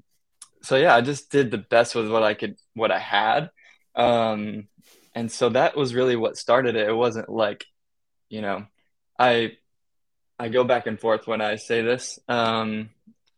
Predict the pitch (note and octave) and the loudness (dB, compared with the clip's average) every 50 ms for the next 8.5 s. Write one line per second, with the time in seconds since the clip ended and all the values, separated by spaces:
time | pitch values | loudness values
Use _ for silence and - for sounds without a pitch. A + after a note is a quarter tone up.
0 | _ _ _ _ C3+ B2+ B2 A#2+ A#2 A#2 - - - _ _ _ _ _ _ _ | _ _ _ _ 6 6 8 6 6 2 -2 -12 -20 _ _ _ _ _ _ _
1 | _ _ _ _ _ _ C3+ C#3 D3 - - G3 G3 - G#3 F3+ D3+ D3+ C#3+ B2 | _ _ _ _ _ _ 2 2 2 4 2 2 2 4 0 0 0 2 2 2
2 | A#2 - - B2+ B2 A#2+ - - - - A#2+ A#2 - - A#2+ G#2+ G#2+ A2+ A#2 C#3 | 2 2 0 0 0 0 -2 -6 -8 -6 -6 -6 -6 -4 2 4 4 4 4 2
3 | C#3+ D3 C#3+ - - - - _ _ _ _ _ A#2+ B2+ B2+ - - C#3+ C3+ C3 | 2 0 0 -2 -10 -20 -20 _ _ _ _ _ 2 2 2 0 -2 -2 0 2
4 | C3 A#2+ A#2+ A#2+ A2+ A2+ A2+ A2+ - - A#2+ A#2 A2+ A2+ A2+ G#2+ - - A2+ A2 | 4 4 6 6 6 6 4 2 0 -2 -2 0 0 0 -2 -4 -2 -2 -2 -2
5 | A2 A2 - - - - _ _ _ _ _ _ _ - - - A#2+ A#2 A#2 A#2 | -2 -2 -6 -10 -14 -18 _ _ _ _ _ _ _ -14 -4 -2 -2 -2 0 -2
6 | A2+ G#2+ A2 A2 A2 G#2+ G#2+ G#2+ G#2+ - B2 A2+ A2 A2 G#2+ G#2+ G#2+ G#2 G#2 - | 0 0 2 4 4 4 4 4 2 0 -2 -2 -2 0 -2 -2 -2 -4 -4 -2
7 | - A2+ A2+ A2 G#2+ G#2+ A2 G#2+ - - G#2+ G#2 G#2 G#2 G2 F#2+ G2 G2 G#2+ A#2 | 0 0 0 0 0 0 0 0 -2 2 2 2 2 2 2 0 0 0 0 -2
8 | A2+ - B2+ C3 C3 C3+ C#3 C#3 C#3 | -4 -4 -4 -2 -2 -2 -4 -6 -8